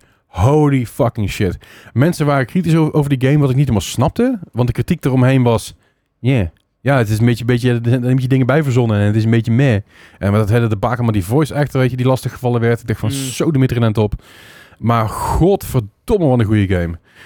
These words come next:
Speaker 1: Qua remakes is dit wel een van de beste remakes die ik ooit in mijn leven gespeeld heb. Ik, ik heb deze s-, eh, qua, qua Resident Evil remake staat hij niet op nummer één. <clears throat> Dat is maar op dit moment Resident Evil twee die op nummer één staat. En nummer, en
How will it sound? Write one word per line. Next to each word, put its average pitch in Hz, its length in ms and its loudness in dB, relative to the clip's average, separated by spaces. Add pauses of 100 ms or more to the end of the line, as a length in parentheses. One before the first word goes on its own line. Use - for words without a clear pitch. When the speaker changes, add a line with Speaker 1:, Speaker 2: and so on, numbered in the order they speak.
(200)
Speaker 1:
Qua 127 280 2
remakes 165 600 0
is 127 160 0
dit 127 160 0
wel 131 180 0
een 139 80 2
van 127 80 4
de 120 80 2
beste 135 260 -2
remakes 117 500 0
die 113 100 0
ik - 80 -4
ooit 113 180 0
in 113 60 -4
mijn 101 120 -2
leven 95 180 -2
gespeeld 80 280 -8
heb. 80 180 -6
Ik, 98 140 -4
ik 123 180 -6
heb 120 160 0
deze 139 380 2
s-, - 200 -8 (600)
eh, 160 120 0 (260)
qua, 117 280 2
qua 120 260 0
Resident 117 200 0
Evil 165 200 2
remake 135 360 2
staat 120 220 -2
hij 107 80 -2
niet 104 200 2
op 165 60 2
nummer 165 180 0
één. 202 240 0 (880)
<clears throat> 170 240 2
Dat 139 80 0
is - 80 -8
maar 120 120 2
op 101 60 -2
dit 117 80 2
moment 107 160 0
Resident 101 200 -2
Evil 92 140 -2
twee 104 220 -2
die 131 80 0
op 127 60 -2
nummer 127 180 0
één 135 80 0
staat. 147 280 -4 (280)
En 98 280 -4
nummer, 98 260 -2
en 101 260 -2